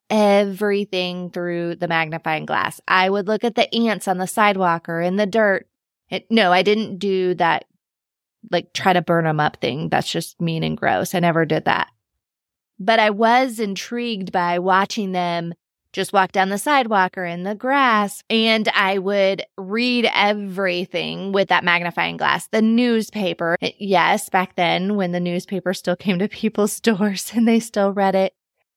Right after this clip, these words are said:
But I would use that magnifying glass to read the newspaper or anything else that was written down. I would look at my Hot Wheels with it to make sure, like, how did they do on the paint job and what do the wheels look like and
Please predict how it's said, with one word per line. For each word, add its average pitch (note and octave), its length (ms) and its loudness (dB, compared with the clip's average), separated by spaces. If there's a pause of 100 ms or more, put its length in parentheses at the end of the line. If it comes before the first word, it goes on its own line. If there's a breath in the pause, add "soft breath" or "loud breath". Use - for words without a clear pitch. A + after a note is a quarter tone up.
(120)
But G3+ 100 2
I G#3+ 100 4
would G#3 120 2
use A3+ 280 0
that F#3 320 2 (160)
magnifying G3 560 0
glass F3 400 2
to F#3 120 -6
read F3+ 220 -4
the F#3 80 -4
newspaper G3 720 -2
or - 20 -2
anything G3 420 -2
else F3+ 380 -2 (460)
that F#3 120 4
was F#3+ 200 2
written F#3 300 0
down. F3 540 -2 (540)
I F#3+ 220 4
would F3+ 600 0 (600)
look G#3 240 -2
at G3 80 2
my F#3+ 180 4
Hot F3+ 240 2
Wheels C#4+ 420 0
with E4+ 240 -2
it F4 300 0
to A#3 100 -2
make G3+ 220 0
sure, F#3 300 2
like, E3+ 220 0
how G3+ 240 -2
did G#3 100 0
they B3 140 2
do B3 240 0
on B3+ 100 0
the B3+ 100 0
paint A#3 340 -6
job G3 520 0
and E3+ 500 -4
what G3 140 -4
do G#3+ 80 0
the A#3 80 -2
wheels B3 320 0
look A3 160 -2
like F#3 480 2
and F3 360 -4